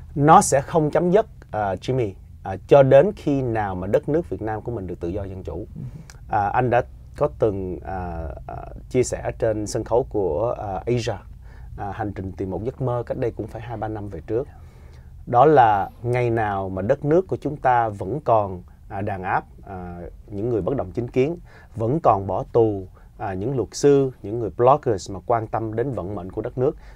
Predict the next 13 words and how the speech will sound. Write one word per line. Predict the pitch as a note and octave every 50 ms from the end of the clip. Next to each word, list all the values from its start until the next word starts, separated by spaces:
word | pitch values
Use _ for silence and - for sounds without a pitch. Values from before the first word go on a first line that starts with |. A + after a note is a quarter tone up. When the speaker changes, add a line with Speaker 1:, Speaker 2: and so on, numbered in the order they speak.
| - -
Speaker 1:
thì | - A#2
ngày | A#2 A2 G#2 G2+
đó, | G2 G2+ A2+ - - - - - - - - - -
à, | - G#2 G2 F#2+ F#2+ F#2 F2 - - - -
câu | B2 B2 A#2+
chuyện | - G#2 G2 -
tị | - F#2+
nạn | F#2+ F2+ E2+ F2 F#2+ G2+ - - - - - - - -
Việt | - - -
Nam | A2 A2 G2+ F#2+
vẫn | G2 F#2 E2+ A2+
không | - - C#3 A#2
thể | F2 - E2+ F#2+